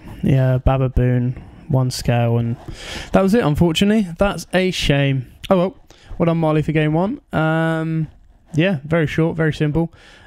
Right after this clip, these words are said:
Uh, thanks for watching. Don't forget to like, comment, subscribe, share. Uh, join us back for part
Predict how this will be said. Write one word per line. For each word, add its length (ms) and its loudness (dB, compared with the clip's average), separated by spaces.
Uh, 300 -2
thanks 260 -2
for 60 0
watching. 260 0
Don't 120 0
forget 140 -2
to 140 0
like, 160 0
comment, 220 -4
subscribe, 260 -2
share. 460 0
Uh, 240 0
join 260 0
us 80 -4
back 240 -6
for 200 -2
part 420 0